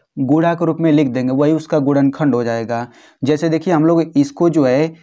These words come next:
यहाँ पे गुणा के रूप में लिख दिए हैं, तो इसका गुणनखंड यही हो गया, यही आंसर हो गया। अब चलिए अगला प्रश्न हल करते हैं।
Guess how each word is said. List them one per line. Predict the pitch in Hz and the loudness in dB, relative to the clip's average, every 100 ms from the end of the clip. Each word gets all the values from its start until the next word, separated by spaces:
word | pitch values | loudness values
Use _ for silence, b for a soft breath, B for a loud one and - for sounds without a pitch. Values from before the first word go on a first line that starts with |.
| B 139 | B 0
यहाँ | 139 151 | 0 0
पे | 160 143 | 0 0
गुणा | 143 165 | 2 0
के | 170 165 | 0 -2
रूप | 165 | 0
में | 160 | 0
लिख | 170 175 | 0 0
दिए | 170 160 | 2 2
हैं, | 135 139 | 2 -2
तो | 139 131 135 | -2 -2 0
इसका | 135 160 | 0 0
गुणनखंड | 139 139 135 139 151 131 | 0 2 0 0 -2 -2
यही | 120 117 156 | -2 0 2
हो | 156 | 2
गया, | 143 143 135 131 | 2 0 -4 -2
यही | 127 135 | 2 2
आंसर | 127 170 160 | 0 0 0
हो | 147 | 2
गया। | 139 135 - b b b - | 0 -2 -6 b b b -4
अब | 147 | -2
चलिए | 170 175 | 0 0
अगला | 180 147 156 170 | 2 2 2 0
प्रश्न | 165 165 160 - - | -2 -4 -8 -8 -6
हल | 135 143 | -2 0
करते | 147 139 | 0 0
हैं। | 143 180 | -2 -2